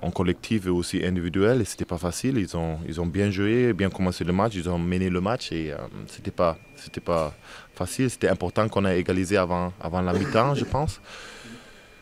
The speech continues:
Mais à la fin, je crois, je crois qu'on méritait la victoire. Euh, on avait assez des occasions et à la deuxième mi-temps, on a bien joué, on a créé des occasions et heureusement, on a marqué. Bien sûr, ça fait du bien, mais nous, on s'est dit, on continue juste, euh,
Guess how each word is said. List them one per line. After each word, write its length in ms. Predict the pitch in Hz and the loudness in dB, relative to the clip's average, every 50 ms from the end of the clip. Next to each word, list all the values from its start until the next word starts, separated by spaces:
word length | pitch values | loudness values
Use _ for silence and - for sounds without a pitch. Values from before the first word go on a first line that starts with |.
| - - - | -20 -16 -4
Mais 180 | - 101 123 165 | 2 6 6 8
à 180 | 175 90 110 117 | 8 8 8 6
la 100 | 113 107 | 6 4
fin, 440 | - - 139 151 160 165 160 151 | 4 6 6 6 6 6 4 2
je 100 | 127 110 | 0 -2
crois, 340 | 104 - - 117 123 127 - - 50 - - - | -4 -4 0 0 2 2 2 0 -2 -2 -4 -6
je 140 | 73 95 101 | -6 -4 0
crois 160 | 90 104 110 | 0 0 0
qu'on 160 | - - 101 | 0 0 2
méritait 400 | 95 95 92 87 92 - - 107 | 2 2 2 0 0 0 0 2
la 100 | 104 95 | 2 2
victoire. 480 | 85 87 - - - 113 117 120 123 110 | 0 0 -2 2 4 4 4 4 4 2
Euh, 220 | 101 90 85 82 80 80 80 - | 0 -2 -2 -4 -4 -6 -6 -6
on 80 | - 80 82 | -6 -4 -4
avait 180 | 82 76 87 | -4 -4 -6
assez 240 | 87 85 - - 92 | -6 -8 -8 -8 -8
des 160 | 85 87 80 | -6 -6 -8
occasions 640 | 87 - - 90 90 80 87 98 104 107 104 95 87 | -6 -6 -4 -4 -4 -2 -2 -2 -2 0 0 0 -2
et 80 | 85 | -2
à 40 | 82 | -2
la 120 | 80 82 | -2 -2
deuxième 280 | 80 87 87 80 95 90 | -4 -4 -2 -2 0 0
mi-temps, 320 | 90 90 85 - 95 95 | 0 -2 -2 -2 -2 -2
on 100 | 92 90 | 0 -2
a 80 | 85 82 | -2 -2
bien 180 | 76 90 92 90 | -2 -2 -2 -2
joué, 340 | 85 90 92 95 98 104 | -2 0 0 2 2 2
on 140 | 95 85 82 | 0 0 -2
a 80 | 82 78 | -4 -6
créé 260 | - - - 95 92 | -6 -4 -2 0 0
des 160 | 87 85 76 | 0 0 -2
occasions 560 | 85 - - 87 87 82 95 104 110 117 107 | 0 2 2 2 2 2 0 0 0 0 0
et 180 | 87 80 76 71 78 - - - | -2 -4 -6 -8 -12 -16 -10 -6
heureusement, 320 | 80 78 85 80 87 98 95 | -4 -4 -2 0 2 2 2
on 100 | 90 90 | 2 2
a 60 | 87 | 0
marqué. 320 | 85 82 - - - 92 - - | 0 -2 -4 -6 -10 -12 -4 -2
Bien 120 | - 92 | 0 0
sûr, 180 | 87 - 139 151 | 4 4 4 4
ça 100 | - 113 | 4 2
fait 140 | - - 95 | -2 -2 -2
du 80 | 98 | -2
bien, 200 | 87 78 101 98 | -2 0 0 0
mais 260 | 90 87 87 87 87 90 | 0 0 -2 -2 0 2
nous, 140 | 104 113 | 4 6
on 120 | 110 110 104 | 8 8 8
s'est 180 | 101 - 107 | 6 6 4
dit, 240 | 98 82 104 117 120 | 6 6 6 8 8
on 100 | 98 92 | 8 8
continue 500 | - - 107 98 - 98 104 107 110 107 | 6 2 0 0 2 2 0 0 0 0
juste, 360 | 95 92 101 107 - - - | -2 -4 -6 -8 -8 -2 0
euh, 560 | 98 92 87 85 85 82 80 78 76 76 71 | 2 2 4 2 2 0 0 0 -2 -2 -4